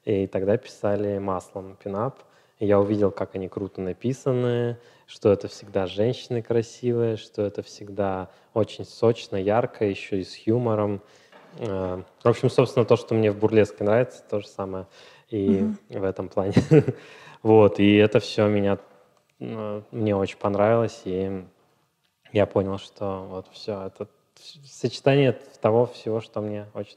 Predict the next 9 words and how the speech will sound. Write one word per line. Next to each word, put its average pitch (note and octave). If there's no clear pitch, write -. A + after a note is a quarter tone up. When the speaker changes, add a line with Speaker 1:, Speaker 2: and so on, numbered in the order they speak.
Speaker 1:
нравится. G2
Поэтому G#2
как-то -
я G2+
с-, -
стал, G#2+
э, A2+
в B2+
нем C3